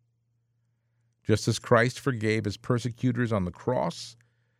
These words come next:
we forgive others who may have harmed us. We can forgive anyone, parents, other family members, priests, teachers, or anyone else who has ever hurt us, but only through the grace offered by Jesus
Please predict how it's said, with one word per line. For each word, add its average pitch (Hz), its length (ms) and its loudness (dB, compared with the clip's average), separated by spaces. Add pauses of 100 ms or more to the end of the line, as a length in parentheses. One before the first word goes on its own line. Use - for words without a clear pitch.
(400)
we 120 140 4
forgive 113 500 0
others 117 480 2
who 113 160 2
may 104 200 2
have 107 240 0
harmed 190 460 -2
us. - 440 -16 (1900)
We 123 100 2
can 135 140 0
forgive 123 460 0
anyone, 165 460 -2 (240)
parents, 113 580 -2
other 95 200 0
family 113 340 2
members, 117 360 0
priests, - 640 -2
teachers, 120 540 0 (520)
or 101 200 -4
anyone 147 380 4
else 117 280 2
who - 80 0
has 107 140 2
ever 107 240 0
hurt 185 260 2
us, 95 180 4
but - 240 -6
only 170 340 2
through 170 160 -4
the 160 80 -4
grace 113 520 2
offered 127 460 2
by 131 160 2
Jesus 107 840 -4